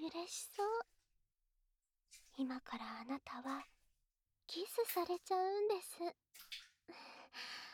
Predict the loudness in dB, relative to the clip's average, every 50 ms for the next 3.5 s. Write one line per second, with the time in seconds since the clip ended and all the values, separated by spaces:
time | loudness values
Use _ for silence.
0 | -10 -8 -8 -8 -8 -10 -12 -8 -6 -6 -6 -4 -6 -8 -2 2 2 4 4 4
1 | 2 -2 -6 -14 -6 -2 -2 -2 -2 -6 -10 -8 -8 -8 -6 -4 -6 -6 -6 -6
2 | -10 -16 -20 -20 -20 -20 -20 _ _ _ -10 -6 -4 -2 0 0 0 2 0 0
3 | 2 2 2 4 4 2 4 4 2 2